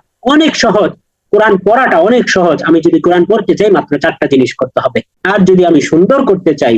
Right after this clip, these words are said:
শুদ্ধ করতে চাই, তাহলে আমাকে আরো কিছু স্টেপ পাড়ি দিতে হবে। সেই স্টেপগুলোতে যদি আপনারা আমাদের সাথে থাকেন, তাহলে ইনশাআল্লাহ তাআলা আমরা সেই স্টেপগুলো একই সাথে পাড়ি দিব। আমরা তাজবিদ সহকারে খুব সুন্দর শুদ্ধভাবে আমরা কোরআনুল করিম তেলাওয়াত শিখবো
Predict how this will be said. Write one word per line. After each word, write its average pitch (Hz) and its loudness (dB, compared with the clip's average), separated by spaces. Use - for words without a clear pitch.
শুদ্ধ 180 0
করতে 175 -2
চাই, 247 0
তাহলে 127 0
আমাকে 139 0
আরো 277 2
কিছু 202 0
স্টেপ 156 -2
পাড়ি 226 2
দিতে 131 0
হবে। 180 2
সেই 160 2
স্টেপগুলোতে 156 0
যদি 156 2
আপনারা 156 0
আমাদের 135 -2
সাথে 214 0
থাকেন, 277 0
তাহলে 131 2
ইনশাআল্লাহ 123 0
তাআলা 131 0
আমরা 139 2
সেই 151 0
স্টেপগুলো 156 0
একই - 0
সাথে 165 -6
পাড়ি 147 0
দিব। 190 2
আমরা 143 -6
তাজবিদ 185 0
সহকারে 170 0
খুব 254 -2
সুন্দর 190 2
শুদ্ধভাবে 151 0
আমরা 120 0
কোরআনুল 131 2
করিম 160 2
তেলাওয়াত 110 0
শিখবো 139 -2